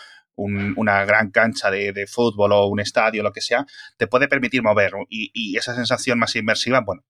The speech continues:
un, un, un punto de venta muy fuerte. Pero yo creo que la siguiente pregunta, y no sé si con esto queréis despediros, es una pregunta un poco doble,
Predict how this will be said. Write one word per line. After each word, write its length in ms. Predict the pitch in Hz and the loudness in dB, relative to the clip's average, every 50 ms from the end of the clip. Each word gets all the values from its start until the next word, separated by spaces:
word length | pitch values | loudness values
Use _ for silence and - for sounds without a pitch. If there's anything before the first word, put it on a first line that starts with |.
| _ - | _ -4
un, 200 | - 127 120 - - | -2 0 0 0 2
un, 160 | 123 131 131 - | 2 2 2 2
un 140 | 135 131 123 | 2 0 2
punto 260 | - 143 143 139 156 | 4 4 4 6 4
de 120 | 139 131 | 4 4
venta 260 | 123 131 127 - 143 123 | 4 4 2 2 0 0
muy 160 | 113 117 113 | 0 0 -2
fuerte. 480 | - - - 113 101 - - 90 - _ - - - - - - _ | -2 -2 0 0 0 -2 -6 -14 -16 _ -20 -20 -18 -18 -20 -6 _
Pero 480 | - 156 151 151 151 151 147 143 123 - - - - | 2 4 4 4 4 4 2 0 -2 -4 -8 -4 -2
yo 80 | 147 | -2
creo 120 | 151 175 190 | 0 0 2
que 60 | 196 | 2
la 80 | 185 - | 2 0
siguiente 300 | - - 127 123 180 165 | 0 -2 -2 0 0 0
pregunta, 260 | 156 143 139 139 147 | 2 2 0 2 0
y 60 | 139 | 0
no 80 | 120 - | 0 0
sé 100 | - 123 | -2 -2
si 140 | - - | -4 -2
con 140 | 117 120 110 | 0 0 -2
esto 320 | 110 - - 117 110 - _ _ - - | -2 -2 -4 -6 -6 -6 _ _ -6 -4
queréis 240 | - 107 107 110 107 | 0 0 0 0 0
despediros, 520 | 110 104 - - 101 104 104 127 147 - - - - - - - _ _ | -2 -2 -2 0 0 2 2 2 0 -2 -4 -12 -16 -18 -20 -20 _ _
es 160 | - 127 - | -4 -2 0
una 80 | 190 175 | 0 -2
pregunta 300 | 170 170 160 160 156 160 | -2 -2 -4 -2 -2 -2
un 60 | 151 | -2
poco 200 | - 131 120 113 | -2 -2 0 0
doble, 380 | 101 101 92 87 - - _ | 0 0 -4 -6 -10 -16 _